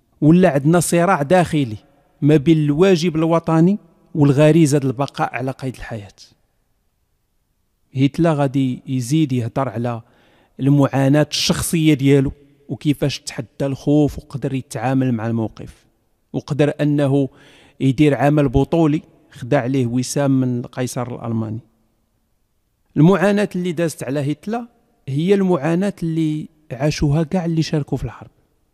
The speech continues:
كلهم عاشوا حالات ديال التناقض، العقل ديالك تيقول لك دير واحد الحاجة، والجسد ديالك تيقول لك دير حاجة أخرى. اليوم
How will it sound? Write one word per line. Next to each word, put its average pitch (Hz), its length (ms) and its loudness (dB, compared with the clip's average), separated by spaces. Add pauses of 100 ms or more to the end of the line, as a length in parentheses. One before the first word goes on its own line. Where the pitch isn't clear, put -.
(240)
كلهم 214 460 6
عاشوا 175 380 2
حالات 165 460 0
ديال 143 400 0
التناقض، 147 760 2 (560)
العقل 139 360 -4
ديالك 156 280 0
تيقول 147 400 -2
لك - 160 -8 (100)
دير 143 140 0
واحد 135 220 -6
الحاجة، 135 420 -6 (500)
والجسد 135 540 0
ديالك 151 300 -4
تيقول 135 380 -4
لك 127 140 -8
دير 120 220 -8
حاجة 113 240 -12
أخرى. - 200 -20 (920)
اليوم 180 500 6